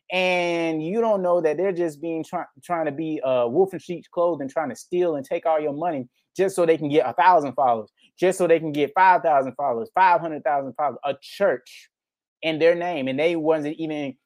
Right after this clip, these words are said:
called or chosen to be. You see where I'm going? You see where I'm going? So this is why we don't get caught up in what we think is good and what we manifest. No, we should always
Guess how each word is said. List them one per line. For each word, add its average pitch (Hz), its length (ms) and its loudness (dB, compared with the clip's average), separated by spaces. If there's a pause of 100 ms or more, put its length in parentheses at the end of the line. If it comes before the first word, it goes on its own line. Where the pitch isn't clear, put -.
called 190 800 6
or 156 120 2
chosen 208 560 -2
to 214 180 -2
be. 226 280 -4 (580)
You 135 60 -14
see 190 180 -2
where 185 140 0
I'm 180 80 -4
going? 202 280 -2 (880)
You 147 80 -10
see 185 180 -4
where 180 100 -6
I'm 170 80 -8
going? 160 260 -4 (200)
So 151 220 2
this 226 180 2
is 196 100 -2
why 156 220 2
we 190 220 -2
don't 170 200 -2
get 147 200 -12
caught 175 260 0
up 160 220 -4
in 147 120 -4
what 127 300 -2
we 247 160 4
think 151 300 -6
is 117 100 -4
good 123 320 -4
and 120 140 -6
what 139 180 -4
we 185 140 -2
manifest. 139 880 -2 (260)
No, 185 400 0 (160)
we 214 160 0
should 220 220 2
always 180 840 4